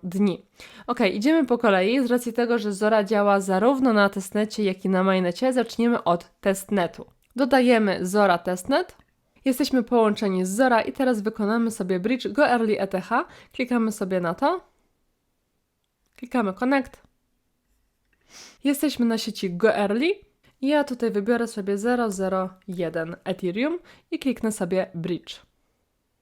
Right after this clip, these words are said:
Ok, udało mi się, mam zero zero jeden E T H na sieci Zora Testnet i teraz przejdziemy sobie dalej. Po szybkim testnecie przejdźmy do Mainnet. Transakcje będę wykonywać nie na Metamasku, tylko na portfelu Rainbow.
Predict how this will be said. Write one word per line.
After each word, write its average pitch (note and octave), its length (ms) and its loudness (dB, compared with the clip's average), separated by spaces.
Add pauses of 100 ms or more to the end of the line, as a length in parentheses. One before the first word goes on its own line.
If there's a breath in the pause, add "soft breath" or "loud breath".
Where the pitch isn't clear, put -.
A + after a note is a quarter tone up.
(280)
Ok, B3 140 -4 (120)
udało C4 300 2
mi B3 100 2
się, G#3+ 140 -6
mam G3+ 200 0
zero B3 260 0
zero F#3+ 240 0
jeden G3+ 480 0
E A#3+ 120 0
T A3 120 -4
H G3+ 260 -2
na F#3+ 220 0
sieci A3 480 -6 (220 loud breath)
Zora F#3+ 440 0
Testnet C#4+ 580 -4 (280 loud breath)
i E4 120 -6
teraz C4+ 240 -2
przejdziemy A3 460 -2
sobie F#3+ 420 -6 (200)
dalej. F#3 520 0
Po C4 120 2
szybkim E4 360 0
testnecie B3 460 0
przejdźmy A#3 540 -2
do G#3 160 2
Mainnet. G3+ 560 2 (200 soft breath)
Transakcje B3+ 520 2
będę A3 380 4
wykonywać G#3 640 -2
nie A#3 140 2
na C#4 120 6
Metamasku, G3+ 580 0
tylko A3+ 300 -2
na G#3+ 120 2
portfelu G3+ 560 -2
Rainbow. G3 480 0